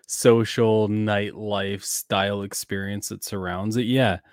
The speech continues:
Um, I asked the question on T H P earlier today, and, and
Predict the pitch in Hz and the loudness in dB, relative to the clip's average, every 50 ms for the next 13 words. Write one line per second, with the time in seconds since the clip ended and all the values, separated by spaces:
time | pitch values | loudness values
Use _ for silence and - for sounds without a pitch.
0 | _ _ _ _ _ _ - - 110 107 107 104 110 - - - 123 131 139 160 | _ _ _ _ _ _ -2 0 2 4 4 2 0 -2 0 4 6 6 8 8
1 | 185 - - 226 - - 175 170 160 - 156 135 120 113 - 131 123 117 - - | 6 6 4 2 4 6 6 6 6 6 2 2 2 2 2 2 2 2 0 0
2 | 120 113 - - 107 110 110 110 110 104 101 101 - - 104 98 98 98 95 92 | -2 -2 -2 -2 -2 -2 0 0 0 0 0 -2 -4 -4 -2 -2 0 0 0 -2
3 | 92 95 98 85 101 101 98 - | -2 -4 -6 -6 -6 -8 -8 -10